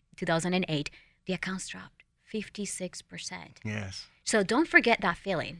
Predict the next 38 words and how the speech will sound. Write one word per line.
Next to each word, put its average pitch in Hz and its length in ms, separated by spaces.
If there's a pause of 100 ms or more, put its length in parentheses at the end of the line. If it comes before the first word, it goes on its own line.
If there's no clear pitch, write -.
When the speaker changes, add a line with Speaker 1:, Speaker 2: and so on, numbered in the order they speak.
Speaker 1:
Don't 202 240
forget 196 460
how 190 220
hard 190 240
it 175 100
was 170 180
for 170 120
you 175 140
to 165 180 (120)
get 202 300
that 175 240
money 165 260
Speaker 2:
Mm-hmm. 95 120
Speaker 1:
back 185 320
to 165 160
where 156 140
it 151 100
is 170 180
right 156 160
now, 190 280 (280)
'cause 214 160
we 226 120
way 226 200
overdue 185 320
a 170 60
correction. 208 400
So 180 200 (320)
don't 240 160
let 285 180
the 226 100
good 226 400 (240)
high 202 160
ends 190 320
of 175 80
the 170 80
market 170 340
right 165 160
now 160 300